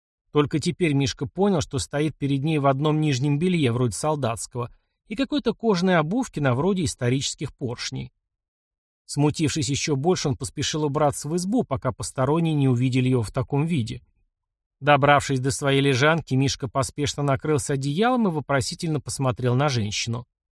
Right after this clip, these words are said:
Понимая, чего он от нее ждет, та поправила платок, наброшенный на плечи, и, присев на край лежанки,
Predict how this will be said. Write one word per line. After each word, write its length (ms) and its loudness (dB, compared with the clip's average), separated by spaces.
Понимая, 360 4
чего 240 0
он 100 4
от 120 -4
нее 200 4
ждет, 360 0
та 140 0
поправила 520 2
платок, 480 -2
наброшенный 540 0
на 120 2
плечи, 380 -4
и, 40 -4
присев 460 -4
на 140 0
край 220 2
лежанки, 540 2